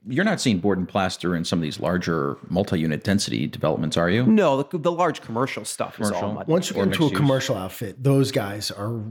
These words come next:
Speaker 3: you know, so just to explain quickly, you pla-, blue board and plaster, you know, you're skim coating the entire surface of, of the board with, with a plaster finish,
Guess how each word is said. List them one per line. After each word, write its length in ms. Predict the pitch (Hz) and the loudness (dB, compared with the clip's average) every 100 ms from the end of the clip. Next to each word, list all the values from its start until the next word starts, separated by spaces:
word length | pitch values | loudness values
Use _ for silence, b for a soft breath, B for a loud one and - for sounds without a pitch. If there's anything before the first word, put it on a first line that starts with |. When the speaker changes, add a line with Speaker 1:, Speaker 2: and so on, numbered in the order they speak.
| - | -10
Speaker 3:
you 160 | 160 127 | 0 2
know, 200 | 117 101 | 2 -2
so 200 | - 147 | -2 0
just 240 | 131 170 | 0 0
to 60 | 139 | 2
explain 340 | 120 - 107 | 0 -2 -6
quickly, 360 | 107 127 120 127 | -2 -2 0 2
you 120 | 151 | 2
pla-, 360 | 107 - 95 78 | 0 -4 -4 0
blue 460 | 120 135 143 143 | 0 2 4 4
board 220 | 147 143 127 | 4 2 0
and 100 | 113 | 0
plaster, 440 | 110 117 - 101 | -2 -2 -2 -4
you 180 | 117 123 | 2 2
know, 100 | 120 | 4
you're 200 | 120 113 | 2 2
skim 280 | - 143 127 | 2 4 4
coating 300 | 135 120 123 | 2 2 2
the 140 | 120 | 0
entire 560 | 120 104 - 127 127 117 | -2 -2 0 2 2 2
surface 580 | - 127 - 107 - - | 2 0 0 -2 -2 -2
of, 220 | 120 113 | -2 -2
of 160 | 123 104 | -2 0
the 80 | 110 | 2
board 420 | 120 127 104 104 | 4 4 2 -2
with, 180 | 113 107 | -2 -2
with 140 | 107 | -6
a 60 | 101 | -4
plaster 420 | - 98 92 104 | 0 0 0 0
finish, 460 | - 117 92 - | 2 2 2 0